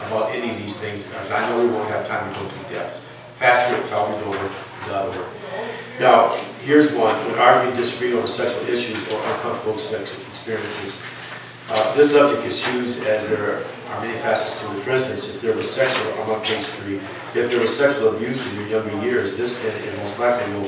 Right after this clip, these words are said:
come back and present problems. As a wife, you may not like certain experiences in sex, thinking that they are wrong, but in actuality, it was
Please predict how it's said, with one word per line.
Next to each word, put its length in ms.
come 160
back 240
and 140
present 320
problems. 440
As 160
a 120
wife, 260
you 80
may 140
not 420
like 260
certain 440
experiences 480
in 60
sex, 420
thinking 320
that 160
they 120
are 160
wrong, 320
but 100
in 120
actuality, 580
it 160
was 180